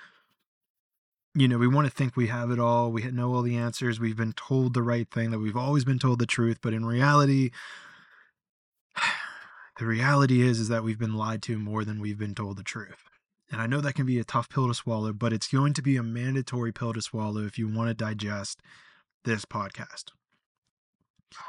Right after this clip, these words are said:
And before we jump into this podcast, before we jump into this podcast,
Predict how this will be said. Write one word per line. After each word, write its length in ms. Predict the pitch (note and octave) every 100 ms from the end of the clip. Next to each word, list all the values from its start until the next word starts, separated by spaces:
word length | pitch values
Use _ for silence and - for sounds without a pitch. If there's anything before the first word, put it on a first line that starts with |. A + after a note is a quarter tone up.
| - - - _ -
And 80 |
before 280 | C#3+ C3+ F3+
we 100 | F#3
jump 240 | D3+ E3 C#3+
into 220 | D3 C#3
this 180 | A#2 G#2
podcast, 720 | G#2+ G2+ - A2+ A#2+ - - _ _ _ F3+
before 240 | B2+ C#3
we 100 | C#3+
jump 240 | C#3 C#3+ B2+
into 200 | A#2+ A#2+
this 160 | A#2
podcast, 680 | - A2 G#2+ - A#2+ A#2+ -